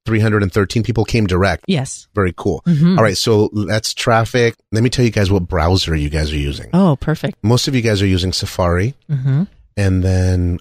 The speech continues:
Speaker 1: Chrome is the next one.
Speaker 2: Yeah.
Speaker 1: And then later it's Android
Speaker 2: Mm-hmm.
Speaker 1: products and Firefox.
Speaker 2: Yeah.
Speaker 1: And then way down on the list is Internet Explorer.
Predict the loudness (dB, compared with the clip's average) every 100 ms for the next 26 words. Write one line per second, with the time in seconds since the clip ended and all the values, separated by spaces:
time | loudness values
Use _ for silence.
0 | -4 0 2 0 -4 -14 _ -6 -4 -6
1 | -8 -8 -2 0 0 -8 -20 -20 _ _
2 | -4 -2 0 0 2 0 0 -4 -4 -4
3 | -2 -4 -6 -12 -20 _ _ 2 4 2
4 | -2 -6 -10 -6 -8 -4 -2 -2 -4 -4
5 | -4 -8 -8 -8 _ -8 -4 0 0 2
6 | 0 2 0 2 2 2 2 2 0 0
7 | -2 0 0 0 -2 -6 -2 0 2 0